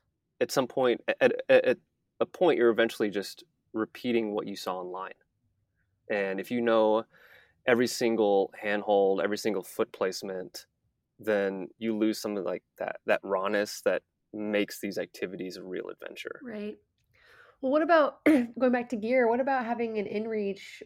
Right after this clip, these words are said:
Speaker 2: or having a, having, you know, two, two,
Speaker 1: Mm-hmm.
Speaker 2: two-way radios where you could have radioed up to your partner or
Speaker 1: Mm.
Speaker 2: some, or something like that? Would that, would you get
Speaker 1: Mm.
Speaker 2: that kind of gear, equipment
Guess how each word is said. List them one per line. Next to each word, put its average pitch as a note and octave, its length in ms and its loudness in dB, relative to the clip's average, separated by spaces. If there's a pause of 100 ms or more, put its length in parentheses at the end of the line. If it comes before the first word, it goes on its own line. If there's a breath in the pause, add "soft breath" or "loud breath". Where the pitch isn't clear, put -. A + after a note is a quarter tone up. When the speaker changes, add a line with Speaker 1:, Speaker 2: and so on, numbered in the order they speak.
Speaker 2:
or G3 540 0
having G3 340 -4
a, F3+ 340 -4 (460 soft breath)
having, G3 300 -2
you F#3+ 80 -2
know, F3+ 180 -4 (180)
two, - 160 -16 (120)
two, A#3+ 40 -6
Speaker 1:
Mm-hmm. A3 220 0
Speaker 2:
two-way A3+ 260 2
radios G3+ 520 0
where F#3+ 100 -4
you F#3+ 80 -4
could G3 120 -10
have F3+ 140 -6
radioed F#3 320 -2
up F#3 200 -4
to - 140 -6
your F3 140 -4
partner F3 760 -4 (400 soft breath)
or F3 380 0
Speaker 1:
Mm. E3+ 40 -10
Speaker 2:
some, - 260 -4
or G#3 100 -2
something G#3 320 -4
like F3 160 -6
that? F3+ 200 -2
Would F3+ 120 -4
that, F3+ 220 -2 (220)
would F#3 340 -2 (560)
you G#3 260 -4
get F#3+ 200 -2 (100)
Speaker 1:
Mm. G3 40 -8
Speaker 2:
that A3 260 4
kind C4 200 -4
of A#3 140 -4
gear, B3 480 2
equipment A#3+ 480 -4